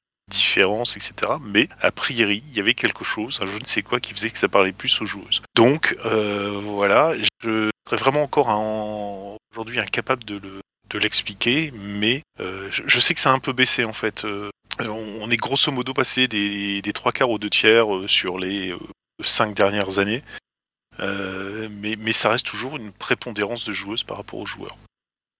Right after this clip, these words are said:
Et c'est, c'est pas un fait voulu, hein. Si j'avais voulu faire ça, j'aurais créé Cats, euh, quand j'avais vingt ans, ça aurait été vachement plus cool. Mais, euh... ah non, voilà.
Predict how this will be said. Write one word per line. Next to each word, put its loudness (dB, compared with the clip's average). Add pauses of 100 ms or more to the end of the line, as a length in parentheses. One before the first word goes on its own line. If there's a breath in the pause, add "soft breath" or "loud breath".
(200)
Et -18
c'est, -4
c'est -4
pas 6
un 4
fait 0
voulu, -6 (120)
hein. -2
Si 2
j'avais 4
voulu -10
faire 0
ça, 6
j'aurais 0
créé -6
Cats, 4 (160)
euh, -10
quand -10
j'avais -2
vingt 0
ans, 2
ça -4
aurait -8
été -6
vachement -6
plus -10
cool. -8 (180)
Mais, 4
euh... 0 (300)
ah 6
non, -2 (400)
voilà. -2